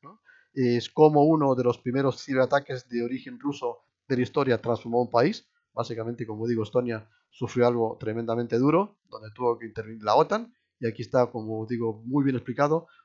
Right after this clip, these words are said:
un documento de la B B C. Y por último, eh, dos, eh, documentos de un compañero, colega, amigo, eh,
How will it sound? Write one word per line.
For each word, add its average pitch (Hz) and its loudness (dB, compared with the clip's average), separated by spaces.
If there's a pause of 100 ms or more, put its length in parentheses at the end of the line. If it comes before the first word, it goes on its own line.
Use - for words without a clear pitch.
un 120 -10
documento 117 -4
de 113 -2
la 113 4
B 139 8
B 143 8
C. 208 0 (580)
Y 202 0
por 180 6
último, 180 6
eh, 139 4
dos, 156 4
eh, 135 2
documentos 147 -4
de 120 -6
un 127 -16
compañero, 143 2
colega, 135 2
amigo, 143 -2 (300)
eh, 107 -4